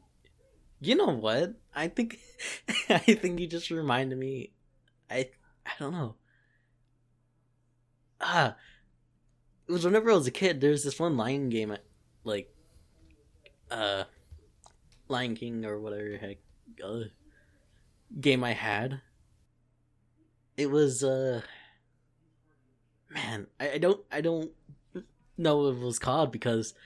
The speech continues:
it was pretty much like this, like, uh, joystick thing that you would hook up to, like, the T V.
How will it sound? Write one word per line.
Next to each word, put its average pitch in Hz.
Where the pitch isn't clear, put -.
it -
was 123
pretty 156
much 160
like 139
this, 123
like, 110
uh, 101
joystick 120
thing 104
that 107
you 104
would 104
hook -
up 110
to, -
like, 104
the 104
T 113
V. 101